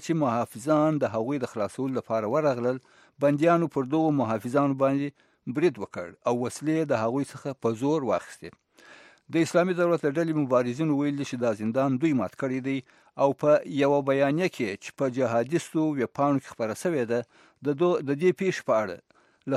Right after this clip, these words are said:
خپلې خوا معلومات ورکړي دي. دغې ډلې ویل دي چې دوی اول د زندان څخه بهر د بندیانو سره په ګډه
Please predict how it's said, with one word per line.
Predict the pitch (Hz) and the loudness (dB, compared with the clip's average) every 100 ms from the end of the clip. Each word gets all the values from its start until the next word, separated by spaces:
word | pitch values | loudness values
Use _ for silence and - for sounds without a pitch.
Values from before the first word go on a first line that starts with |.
| - | 0
خپلې | - 185 156 | 0 0 2
خوا | 160 156 139 | 2 4 2
معلومات | 117 120 139 - | 0 2 2 0
ورکړي | 95 - 87 87 | -10 -14 -16 -16
دي. | - _ _ | -20 _ _
دغې | 120 107 123 | -8 -4 -4
ډلې | 120 127 | -2 2
ویل | 165 165 | 0 2
دي | 160 - | -2 -2
چې | 143 127 | -2 2
دوی | 170 - 123 | 0 0 0
اول | 143 151 151 135 | 4 2 2 -2
د | 123 | 0
زندان | 123 135 151 - | 2 4 2 0
څخه | - 127 | -4 0
بهر | 110 117 143 135 131 | 0 2 0 0 -2
د | 120 | -2
بندیانو | 117 117 139 143 - | -2 2 4 2 0
سره | 139 123 | -2 0
په | 117 127 | 0 2
ګډه | 139 | 0